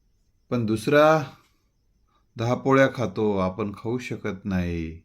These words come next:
याची खंत बाळगणं हे दुःखाचं कारण आहे, हे मूर्खपणाचं लक्षण आहे. आपल्या आपण पावलाने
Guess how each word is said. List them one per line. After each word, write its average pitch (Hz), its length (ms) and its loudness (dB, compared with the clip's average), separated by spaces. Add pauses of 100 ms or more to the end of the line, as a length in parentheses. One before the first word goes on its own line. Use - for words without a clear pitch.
(880)
याची 101 400 -4
खंत 131 320 -2
बाळगणं 95 760 2 (920)
हे 131 300 -4
दुःखाचं 107 500 -10
कारण 104 400 -4
आहे, 113 200 -4
हे 117 180 -6
मूर्खपणाचं 113 760 -6
लक्षण 95 380 -12
आहे. - 240 -20 (3000)
आपल्या 160 760 0 (1400)
आपण 135 480 0
पावलाने 104 880 0